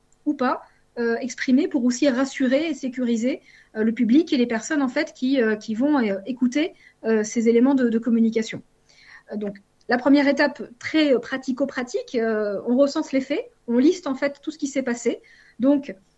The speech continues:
on peut avoir effectivement, voilà, une chronologie des faits. Euh, donc, à telle heure, il s'est passé ça, on a vu un t-, on a vu telle personne, on a travaillé avec tel service, on a fait intervenir telle personne. Donc, on recense les faits, avec qui on a travaillé, qu'est-ce qui s'est passé exactement.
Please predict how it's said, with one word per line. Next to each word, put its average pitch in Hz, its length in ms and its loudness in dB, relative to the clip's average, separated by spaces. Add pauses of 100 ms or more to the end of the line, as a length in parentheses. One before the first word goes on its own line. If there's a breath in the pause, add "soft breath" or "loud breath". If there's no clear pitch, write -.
(640)
on 214 160 -6
peut 240 140 2
avoir 247 260 2
effectivement, 240 540 -2
voilà, 240 200 0
une 226 100 2
chronologie 277 600 2
des 269 120 0
faits. 254 300 -2 (320 soft breath)
Euh, 220 200 -2
donc, 254 240 0
à 240 60 0
telle 240 200 0
heure, 254 120 0
il 247 60 -2
s'est 240 120 -6
passé 233 260 -6
ça, 254 400 -4
on 262 160 2
a 233 60 2
vu 247 180 0
un 247 60 0
t-, 254 160 -8
on 233 220 0
a 226 60 0
vu 240 120 -4
telle 240 160 -2
personne, 240 640 -2 (280 loud breath)
on 226 120 2
a 240 80 4
travaillé 240 340 0
avec 220 140 -2
tel 233 120 -2
service, 240 480 -4
on 233 80 0
a 226 80 0
fait 226 120 -4
intervenir 240 420 0
telle 247 160 -2
personne. 247 280 -4
Donc, 269 180 -2
on 254 80 0
recense 269 360 -4
les 262 80 -2
faits, - 240 -4 (340)
avec 220 220 0
qui 302 200 0
on 285 100 4
a 247 60 4
travaillé, 240 520 0
qu'est-ce 285 160 -4
qui 269 100 -6
s'est 269 120 -4
passé 247 260 -4
exactement. 220 560 -4